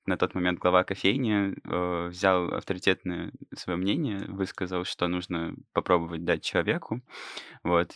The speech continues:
и как-то так я пришел, там, первая, вторая смена, ну и пошло-поехало, то есть там, э, мне очень понравилось работать, мне очень понравилось то, что, ну, какие ощущения во время работы с-,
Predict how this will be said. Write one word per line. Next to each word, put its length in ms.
и 840
как-то 300
так 280
я 180
пришел, 440
там, 240
первая, 360
вторая 280
смена, 460
ну 400
и 80
пошло-поехало, 880
то 120
есть 320
там, 300
э, 360
мне 220
очень 220
понравилось 680
работать, 560
мне 100
очень 140
понравилось 680
то, 140
что, 540
ну, 280
какие 280
ощущения 580
во 140
время 320
работы 400
с-, 100